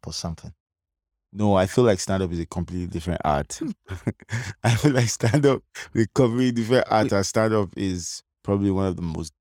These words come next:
Speaker 2: difficult things to do in this life.
Speaker 1: We don't have a lot of stand-ups here.
Speaker 2: Yeah, we don't have that much, that many,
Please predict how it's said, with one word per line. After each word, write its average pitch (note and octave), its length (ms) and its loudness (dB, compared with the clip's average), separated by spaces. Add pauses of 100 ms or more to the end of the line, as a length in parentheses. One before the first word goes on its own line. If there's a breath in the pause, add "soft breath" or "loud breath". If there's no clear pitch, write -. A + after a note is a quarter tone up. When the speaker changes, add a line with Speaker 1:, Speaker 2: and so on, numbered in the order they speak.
(100)
Speaker 2:
difficult F2+ 500 -2
things E2 340 -4
to - 100 -8
do D2+ 100 -4
in D2 80 -2
this C#2+ 200 -6
life. B1 280 -6 (300)
Speaker 1:
We C#3 100 -6
don't D#3 140 0
have C3 160 -2
a B2+ 40 -2
lot A#2 260 -4
of A2 80 -8
stand-ups A2 540 -2
here. F#2+ 280 -8 (200)
Speaker 2:
Yeah, F2 140 -6
we G2 80 0
don't A#2+ 100 2
have G2+ 140 0
that E2 160 -2
much, - 440 -10 (160)
that F#2 140 0
many, F2 360 0